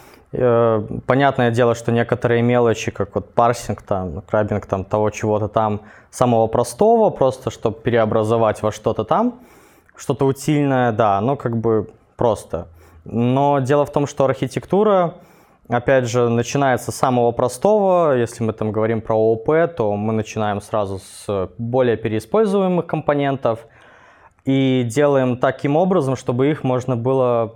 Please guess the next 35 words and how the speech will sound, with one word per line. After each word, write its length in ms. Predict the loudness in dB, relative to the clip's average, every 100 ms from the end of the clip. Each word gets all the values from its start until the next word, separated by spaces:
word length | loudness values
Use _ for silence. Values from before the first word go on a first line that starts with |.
| -2
проще 300 | 0 0 -4
поддерживать. 720 | -2 0 2 0 -2 -8 -6
То 80 | -4
есть 180 | -4 0
хорошая 400 | 2 2 0 -4
архитектура — 840 | -4 -8 -8 -4 0 2 2 0 -4 -16 _ _
это 300 | -2 0 0
значит, 360 | 0 0 -2 -8
что 360 | -4 -4 -4 -4
проще 460 | 0 2 0 -2 -4
поддерживать 880 | -2 -2 0 0 0 0 -2 -2 -10 _ _
данный 420 | -4 0 0 -2
проект. 480 | -2 0 0 -2 -8 -20 -20 -20 -20 _ -2
И 60 |
модуль 440 | 2 4 4 2 0
и 40 |
так 180 | 0 0
далее, 280 | 2 2 0
то 100 | -2
есть 160 | -6
тут 140 | -10 -4
в 40 |
зависимости 600 | 0 0 -2 -2 -4 -4
от 120 | -6 -2
того, 180 | 0
опять 260 | 0 0 -2
же, 100 | -4
какой 280 | -6 -4 -2
проект, 360 | 0 2 0
что 200 | -4 -6
там 220 | -4 -4 -6
используется 640 | -2 0 0 -2 -2 -4
и 40 | -4
так 200 | -4 -2
далее. 320 | -2 -4